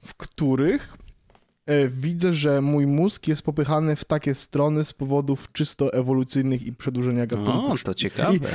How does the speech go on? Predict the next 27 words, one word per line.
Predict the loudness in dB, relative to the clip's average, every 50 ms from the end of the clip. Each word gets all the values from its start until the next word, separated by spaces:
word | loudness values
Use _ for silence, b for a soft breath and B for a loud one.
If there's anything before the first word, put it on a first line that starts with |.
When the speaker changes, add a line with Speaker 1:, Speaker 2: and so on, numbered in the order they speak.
| -2 0
Speaker 1:
I, | 0
i | 2
tu | 2
nie | 2 2
chodzi | 2 2 2 2 2 4
mi | 4 4
jakby | 2 2 2 2 2
o | 4 2
jakieś | 2 2 -2 -4
takie | -4 -2 -2 -2 -4
stricte | -4 -2 0 -2 -2 0 0 0 0 0 B B B B -4 -2
rzeczy, | 0 2 2 2 2 2 2 2 2 2 0 -2 0
jakby | 0 0 0 -2 -2
powiedziałbym, | -2 0 2 2 2 2 2 2 2 0 -2 B B B B B B B
e, | -2 0 0 2 2 2 2 0 0 -2 -6 _ _ -6
fizyczne, | -4 -2 0 0 0 0 0
coś | -2 -2 -2 -2
takiego. | -2 -2 -2
Po | -2 0
prostu | -2 -2 0 0 0
Speaker 2:
Mhm. | 0 2 2 2
Speaker 1:
widzę | 2 2 2
momenty, | 2 4 4 2 2 2 0 0 -2
w | -2
których | 0 0 0 0 0 0
mój | 0 2
mózg | 2 4 2 2 0 -2 -4 -8